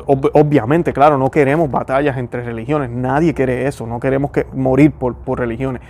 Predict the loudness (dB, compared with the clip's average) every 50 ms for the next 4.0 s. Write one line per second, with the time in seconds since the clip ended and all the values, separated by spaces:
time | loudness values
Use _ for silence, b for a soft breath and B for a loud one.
0 | B B B B B 6 6 8 8 6 6 6 6 6 6 6 6 4 4 4
1 | 4 2 0 0 0 0 2 4 4 6 4 4 2 0 0 0 -2 -6 -8 -6
2 | 0 2 4 4 4 2 -2 -4 -4 -6 b b b b b b b -8 -6 -2
3 | 0 0 0 2 4 4 4 4 4 4 4 4 6 6 6 4 4 2 -2